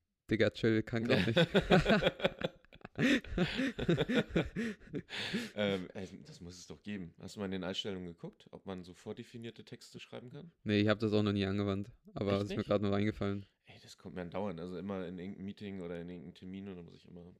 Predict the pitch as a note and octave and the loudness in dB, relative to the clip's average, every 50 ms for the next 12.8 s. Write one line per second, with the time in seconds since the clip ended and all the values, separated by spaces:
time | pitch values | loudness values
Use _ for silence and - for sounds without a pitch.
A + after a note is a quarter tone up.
0 | _ _ _ - F#2 F2 F2 - - E2+ E2+ - - - - - - - - - | _ _ _ -20 -18 -18 -18 -18 -16 -18 -18 -18 -20 -20 -20 -20 -20 -20 -16 -16
1 | - - - - - - - - _ - G#2+ G#2+ G#2 G#2 G#2 G#2+ - - _ - | -16 -16 -18 -20 -20 -20 -20 -18 _ 0 2 4 4 4 2 0 -4 -10 _ -20
2 | - _ _ _ _ _ _ _ _ - A2+ G#2 G2+ - G#2+ G#2 G2 G#2+ G#2+ G#2 | -20 _ _ _ _ _ _ _ _ -2 0 0 2 2 2 4 4 4 2 0
3 | - - - _ _ - - G#2+ G#2+ G#2+ G#2+ G#2+ G#2+ G#2+ G#2 G#2+ G2+ - - - | -2 -6 -14 _ _ 0 4 6 6 8 8 8 8 8 8 6 4 2 -6 -16
4 | - _ _ _ _ _ _ _ _ _ _ _ _ _ - F#2 F#2 F2 E2+ E2 | -18 _ _ _ _ _ _ _ _ _ _ _ _ _ -8 -6 -6 -6 -6 -6
5 | E2+ F2 F2+ F2+ _ _ _ - G#2 G#2 G2+ G2 G2 F#2+ G2 G2 G#2 - _ _ | -8 -8 -10 -14 _ _ _ -2 0 2 2 2 2 0 -2 -4 -10 -14 _ _
6 | _ _ _ _ _ _ _ - - - - F2+ F2 F#2 E2+ - _ - G#2+ G#2+ | _ _ _ _ _ _ _ -20 -14 -12 -12 -12 -12 -14 -16 -12 _ 0 2 2
7 | G#2+ G#2 G#2 A2 G#2+ G#2 G#2 G#2 G#2+ G2+ G2+ G2+ G#2 G#2+ - - G#2 G2+ G#2 G2+ | 2 2 2 4 4 4 4 4 4 4 4 4 4 2 2 0 -2 -2 -2 -4
8 | G2+ G#2+ - _ _ _ _ _ _ _ _ _ _ _ _ - G#2 G#2 G#2+ G#2+ | -6 -8 -12 _ _ _ _ _ _ _ _ _ _ _ _ -2 2 2 2 4
9 | A2+ A2 G#2+ - G#2+ G2+ G#2 G2+ A2 G#2 A2 G2+ G2 G2 G2 - G2+ G2 G2 G2+ | 4 4 6 6 6 4 6 4 4 4 4 4 4 2 2 0 0 0 -2 -4
10 | G2 G2 G2+ F#2+ - - - G#2 G2+ G2+ G2+ G2+ G#2 G#2 G#2 G2+ - - G2+ G2+ | -2 -2 -4 -4 -6 -8 -6 -4 -2 -2 -2 -2 -4 -4 -4 -4 -2 -2 -2 0
11 | G2 G2 G2+ G#2 G2+ G2 G2+ - - B2 A2 - A2 G#2+ G#2 G#2 G2 - - - | 0 -2 -4 -6 -6 -6 -6 -6 -6 -4 -2 0 2 2 2 2 0 -4 -10 -18
12 | _ _ _ _ _ _ - G#2 G#2 G2+ G#2 G2 - G#2 G2 F#2+ | _ _ _ _ _ _ 0 0 2 2 2 2 2 2 2 2